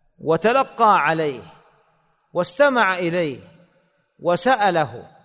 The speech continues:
إذا استطاع السؤال أو حاوره وأخذ منه وأعطى، كالذي سمع، سمع هذا التدريس والحوار في بلد، في، في شرق الأرض وغربها، هل يستويان؟ مثال هذا،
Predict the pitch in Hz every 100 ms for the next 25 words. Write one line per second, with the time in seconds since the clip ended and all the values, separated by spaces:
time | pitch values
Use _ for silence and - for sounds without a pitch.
0 | _ _ - 170 165 - 175 190 156 151
1 | - 160 170 131 - - _ _ _ _
2 | - 160 - 165 170 190 160 110 120 -
3 | _ _ _ _ - 151 175 180 175 196
4 | 226 190 185 170 202 170 160 123 - _
5 | _ _ _ _ - 269 269 254 262 220
6 | 262 247 220 226 220 247 247 233 208 208
7 | 220 208 - - 208 170 214 208 185 185
8 | 151 190 196 190 175 180 190 175 180 170
9 | 170 170 170 151 156 180 175 165 170 170
10 | 160 160 160 160 160 - _ - 269 220
11 | - 208 185 180 180 196 - _ _ _
12 | _ _ _ _ _ _ _ _ _ _
13 | _ _ _ _ _ _ _ _ _ _
14 | _ _ 240 233 320 294 208 202 151 127